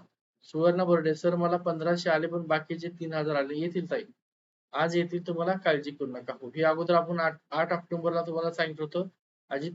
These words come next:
पवार यांनी म्हटलं होतं की पूर्ण जे पैसे तुम्हाला तुमच्या खात्यामध्ये एकूण टोटल पैसे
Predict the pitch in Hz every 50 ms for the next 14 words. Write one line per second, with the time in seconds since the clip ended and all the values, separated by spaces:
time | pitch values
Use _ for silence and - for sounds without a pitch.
0 | - - 175 175 175 175 180 180 175 175 175 175 175 175 175 180 175 185 180 -
1 | 185 196 196 202 208 208 196 208 202 - 190 185 180 - 196 180 185 180 185 175
2 | 160 156 165 170 156 - 190 180 180 175 170 170 175 170 175 170 175 170 170 175
3 | 185 175 175 175 170 160 170 180 175 175 175 170 170 - - 185